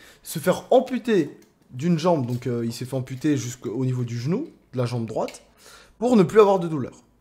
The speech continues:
Et moi, quand je vois ce soir, euh, quand je vois hier Neymar jouer, je suis, euh, je vous avoue, être inquiet pour lui, être inquiet pour sa santé.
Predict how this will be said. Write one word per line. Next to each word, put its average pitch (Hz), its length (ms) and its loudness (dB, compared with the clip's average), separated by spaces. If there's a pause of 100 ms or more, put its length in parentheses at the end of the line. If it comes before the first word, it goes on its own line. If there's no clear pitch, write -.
(1500)
Et 180 80 0
moi, 247 160 6
quand 262 160 0
je 160 100 0
vois 214 140 8
ce 220 160 0
soir, 180 480 -2 (1160)
euh, 151 240 10
quand 180 120 2
je 151 80 -2
vois 190 200 6
hier 180 320 2
Neymar 165 360 2
jouer, 160 280 -4 (1300)
je - 260 -14
suis, 175 360 2
euh, 151 880 8
je 143 80 -2
vous 151 100 0
avoue, 160 280 2
être - 260 2
inquiet 165 320 0
pour 196 200 0
lui, 147 120 -2 (460)
être 147 120 2
inquiet 160 260 2
pour 165 160 -6
sa 151 120 -8
santé. 185 420 -6